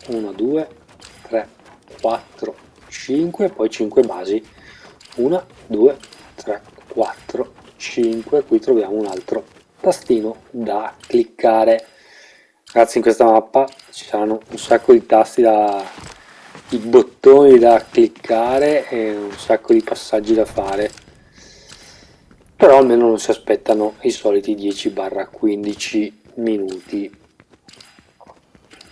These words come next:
per poi iniziare a fare quei quattro cinque passaggi. Qua invece sono tantissimi passaggi che pag-, che pagano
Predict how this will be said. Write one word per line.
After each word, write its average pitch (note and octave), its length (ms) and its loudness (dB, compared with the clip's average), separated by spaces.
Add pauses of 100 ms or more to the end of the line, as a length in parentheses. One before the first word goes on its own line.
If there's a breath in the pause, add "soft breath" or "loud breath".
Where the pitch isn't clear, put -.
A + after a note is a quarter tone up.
(1200)
per G#2 200 -2
poi G2 240 -4
iniziare G2+ 360 -6
a G2 60 -6
fare G2+ 280 -4
quei G2+ 140 0
quattro G2+ 320 -8
cinque G2 320 -12
passaggi. F#2+ 520 -8
Qua G#2+ 140 -6
invece G2+ 300 -8
sono F#2+ 240 -10 (100)
tantissimi A2 540 -4
passaggi G2+ 600 -2
che A2 80 -2
pag-, - 340 -12 (160)
che - 140 -16
pagano G#3 380 -6